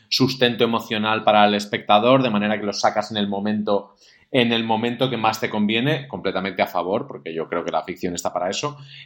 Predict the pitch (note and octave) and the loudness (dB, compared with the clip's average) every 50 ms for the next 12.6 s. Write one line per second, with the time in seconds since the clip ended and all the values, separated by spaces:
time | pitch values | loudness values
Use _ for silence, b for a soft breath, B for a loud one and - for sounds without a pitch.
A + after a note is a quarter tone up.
0 | B _ - A#2 A2 G#2 G2+ G2+ G2+ G2 F#2+ F#2+ F#2+ F#2+ F#2+ - - A2+ A2 A#2 | B _ 2 4 4 4 4 2 0 -2 -2 -2 -2 -4 -4 -6 -6 -6 0 4
1 | A#2 A#2+ A#2+ B2 B2+ B2+ B2+ C#3 A#2+ A#2+ G#2+ - - B2+ A2+ A#2+ A2+ G#2+ B2 A#2 | 4 4 4 4 2 0 0 0 0 0 0 -2 -4 -2 0 0 0 0 0 0
2 | A#2 A2+ A2 G#2 G#2 G#2 A2+ A#2+ B2 A#2+ A2+ A#2 A2+ G#2 - G#2 G#2 A2+ A#2 - | 0 -2 -2 -4 -6 -4 -4 -2 -2 -2 -2 -2 -2 -2 -4 -4 -4 -4 -4 -4
3 | - - - - _ _ _ _ - A2 A2 G#2 G#2 A2+ A#2+ A#2+ B2 A#2+ A2+ A2 | -6 -10 -14 -20 _ _ _ _ 0 2 2 2 2 2 2 2 0 -2 -4 -6
4 | G#2+ G#2 G#2 - A#2+ A#2 A#2+ A2+ G#2 A#2 G#2+ G#2 G#2 G#2+ G#2+ A2 A#2 A#2+ B2+ A#2 | -8 -8 -8 -8 -8 -8 -8 -6 -2 -2 0 0 0 0 -2 -2 -2 -2 -2 -2
5 | B2+ A#2+ G#2+ - G2 G#2 G#2 A2 A#2+ A#2+ - - - - A#2 A2+ - - B2 A2+ | -2 -2 -2 -4 -4 -4 -2 -2 -2 -4 -6 -8 -10 -8 -8 -6 -2 0 -2 0
6 | A2 G#2+ G#2 A#2 A#2 A#2+ - - B2+ A2 G#2+ F#2+ b b b b b b b b | -2 -2 -2 -2 -2 -2 0 -2 -2 -2 -2 -2 b b b b b b b b
7 | b b b _ _ _ - C3+ C3 C#3 C3+ C3+ C#3+ D#3 D#3+ E3+ D#3+ C#3 C#3+ C3+ | b b b _ _ _ 4 4 6 6 4 2 0 0 2 4 4 6 6 4
8 | C3 C3 B2 B2 A#2 A#2 A#2 G#2+ A#2+ C3 C#3 D3+ - - - - C3+ C3 C3+ - | 4 2 2 2 2 0 0 2 6 6 6 6 4 0 -2 -2 -2 -2 -2 -2
9 | - A#2+ A#2 C3 C#3+ C#3+ D3 C3 C3+ C3 B2 A#2+ A#2+ A#2 B2 B2+ B2+ D3+ D3 C3 | -4 -4 -2 0 2 4 4 4 4 0 -4 -4 2 4 4 4 4 2 2 2
10 | C3 B2+ C#3 C#3 - D3+ C#3+ C#3 - D#3 D#3 C#3+ C#3 C3+ C3+ C#3 - B2 B2 B2+ | 2 2 2 2 0 -2 -2 0 2 2 4 4 2 2 2 0 2 2 2 2
11 | B2+ - - - C3+ - C#3 C3 - C#3+ C#3+ C3+ B2+ A#2+ A2+ A#2+ B2+ C#3+ C#3+ C#3+ | 2 2 4 4 4 4 4 2 2 2 4 4 4 4 4 2 0 0 2 4
12 | C#3 B2+ A#2 B2 C3 B2+ - C#3 B2+ B2 B B | 4 4 4 4 2 2 2 2 2 2 B B